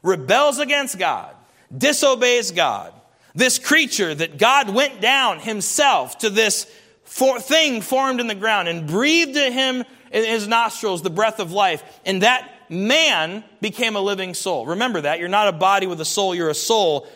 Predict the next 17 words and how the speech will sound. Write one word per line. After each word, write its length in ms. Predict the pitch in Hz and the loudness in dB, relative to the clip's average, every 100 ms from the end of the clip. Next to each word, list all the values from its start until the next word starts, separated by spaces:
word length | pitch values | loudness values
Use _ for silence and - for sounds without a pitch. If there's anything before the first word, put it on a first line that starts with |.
| - | -6
that's 160 | 170 | -4
living 240 | 180 185 165 | -2 -2 -2
in 100 | 147 | -4
a 40 | |
body. 440 | 139 175 135 90 92 _ _ _ _ _ _ _ _ _ _ | -2 0 0 -6 -16 _ _ _ _ _ _ _ _ _ _
You, 260 | - 196 226 | -4 -2 -2
you're 300 | 165 165 254 | -4 -2 0
gonna 160 | 254 233 | 0 0
live 180 | 233 233 | 0 0
forever. 360 | 220 220 131 | 0 0 -2
Your 120 | 131 | -6
body 300 | 156 202 233 | 0 2 2
won't, 220 | 202 208 175 | 0 -4 -4
but 100 | 170 | -4
you 160 | 220 | -4
will 380 | 214 226 147 - | 0 0 0 -6
somewhere. 640 | - 226 214 202 151 - | -2 -2 0 -2 -4 -8